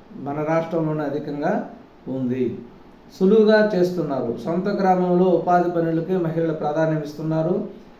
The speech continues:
నైపుణ్యాలు లేకపోవడంతో బయట పనుల కంటే ఉపాధి హా-, పనులే మేలని భావిస్తున్నారు. వేతనం కూడా అధికంగా వస్తుంది. అలవాటు పడిన పనులు కావడంతో సులువుగా చేస్తున్నారు.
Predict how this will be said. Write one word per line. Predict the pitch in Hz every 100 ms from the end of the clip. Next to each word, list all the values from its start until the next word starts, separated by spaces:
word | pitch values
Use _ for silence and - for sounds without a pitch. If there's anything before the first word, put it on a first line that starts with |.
| -
నైపుణ్యాలు | 143 180 190 190 202 190
లేకపోవడంతో | 175 180 180 175 170 165 156 196 196
బయట | 151 175 180
పనుల | 170 165 160
కంటే | 165 165 170 156
ఉపాధి | 147 170 165 165
హా-, | 160 156 - -
పనులే | 156 160 156 151
మేలని | 151 151 190
భావిస్తున్నారు. | 151 143 143 131 127 120 117 - - - - - - - - - -
వేతనం | 143 185 190 196 185
కూడా | 185 180
అధికంగా | 170 170 175 165 156
వస్తుంది. | 151 - 139 123 107 -
అలవాటు | 147 170 180 185 180
పడిన | 170 165 160
పనులు | 156 160 160
కావడంతో | 160 156 151 143 - 185 208 - -
సులువుగా | 165 165 165 160 151
చేస్తున్నారు. | 147 - 139 127 110